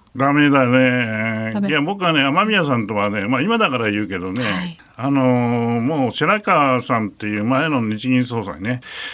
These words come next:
Speaker 1: あの時代からもうよく知ってんですよ。
Speaker 2: はい。
Speaker 1: アベノミクスっていうか、黒田晴彦日銀総裁、今のね。で、この異次元緩和政策というんですが、まあ、これを、まあ、ずっと支えてきた人でもあるんです。
Speaker 2: はい。
Speaker 1: それで日銀生え抜きでしょ。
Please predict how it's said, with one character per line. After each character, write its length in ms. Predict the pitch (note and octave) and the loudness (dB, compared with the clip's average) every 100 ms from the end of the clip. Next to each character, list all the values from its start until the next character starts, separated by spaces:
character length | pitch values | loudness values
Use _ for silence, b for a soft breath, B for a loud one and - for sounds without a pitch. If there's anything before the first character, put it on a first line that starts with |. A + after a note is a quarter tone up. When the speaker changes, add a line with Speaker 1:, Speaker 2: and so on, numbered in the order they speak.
| B B | B B
Speaker 1:
あ 200 | - C#3 | -4 -2
の 400 | F3+ G3 F#3+ F#3 | 0 0 -2 -2
時 140 | E3 E3+ | -4 0
代 420 | E3+ E3 E3 C#3+ | 2 2 2 0
か 180 | - C#3+ | 0 2
ら 220 | C#3 C3+ | 4 4
も 160 | C3 | 4
う 40 | B2+ | 2
よ 100 | F3 | 0
く 100 | C#3+ | -4
知 80 | - | -2
っ 20 | |
て 160 | B3 | 0
ん 60 | G#3 | 2
で 80 | G#2+ | 0
す 160 | - | -2
よ。 80 | F#2 | -6
Speaker 2:
は 60 | E2 | -4
い。 440 | - D3 - - C#3+ | -6 -8 -10 -10 -2
Speaker 1:
ア 120 | D#3+ | 0
ベ 80 | F#3 | 0
ノ 120 | F#3 | 0
ミ 120 | F3+ | -2
ク 100 | E3 | -6
ス 120 | - | -6
っ 40 | A2+ | -6
て 180 | - | -4
い 20 | A2 | -4
う 40 | |
か、 200 | G#2+ G2 | -2 -2
黒 260 | - - C#3 | -2 -2 2
田 580 | C3 A2+ G#2+ G2+ G2+ | 2 2 0 0 -2
晴 180 | G#2+ C3 | -2 -2
彦 280 | C3+ A2+ G#2+ | -2 -4 -4
日 220 | G#2 C3 | -4 -2
銀 140 | C#3 C3 | 0 0
総 180 | C3+ | -2
裁、 320 | B2 G2 F2+ F#2+ | -2 -4 -8 -6
今 200 | A2+ G#2 | -2 -2
の 100 | D#2+ | -2
ね。 160 | B2 D#3+ B B B | -6 -8 B B B
で、 180 | - C#3+ | -6 -4
こ 100 | C#3+ | -2
の 80 | E3+ | -2
異 100 | C#3 | -2
次 60 | |
元 220 | E3 F#3 F#3 | 0 -2 0
緩 200 | D3+ C#3+ | 2 2
和 80 | |
政 220 | D#3 F3 C#3+ | 2 0 -2
策 220 | A2+ G2 | -4 -6
と 100 | G#2+ | -6
い 80 | G2+ | -4
う 60 | |
ん 80 | A2 | -4
で 60 | F#2 | -6
す 100 | A2 | -6
が、 80 | |
ま 120 | A#2 A#2+ | -2 -2
あ、 40 | |
こ 160 | - E3+ | 0 0
れ 120 | E3+ | 2
を、 120 | E3+ | 2
ま 380 | E3 B2+ A#2 G#2+ | 4 2 2 -2
あ、 40 | |
ず 200 | F#2 C3+ | -6 -10
っ 20 | |
と 140 | E3+ A2+ | -8 -6
支 100 | B2+ | -4
え 280 | C#3 G3+ F#3 | -2 -2 -2
て 80 | F3+ | -4
き 100 | D#3+ | 0
た 260 | B2 A2 | 0 0
人 220 | A2 C#3 | -2 -4
で 80 | E3+ | -2
も 180 | F3 A#2+ | 0 2
あ 80 | G2 | 0
る 140 | G#2 | -2
ん 60 | D#2 | -4
で 60 | C#2+ | -6
す。 80 | D3+ | -6
Speaker 2:
は 60 | |
い。 120 | C#3 C#3+ - b | -6 -10 -20 b
Speaker 1:
そ 80 | - | -8
れ 80 | D#3 | -4
で 160 | D3+ D3 | -2 -2
日 120 | F3+ | 0
銀 320 | F#3 F3+ E3+ | -2 0 -2
生 220 | D3+ C3+ | 0 2
え 20 | C#3+ | 2
抜 140 | D3 | 0
き 100 | C#3 | -2
で 100 | C#3 | -4
し 100 | B2+ | -4
ょ。 160 | D3+ | -6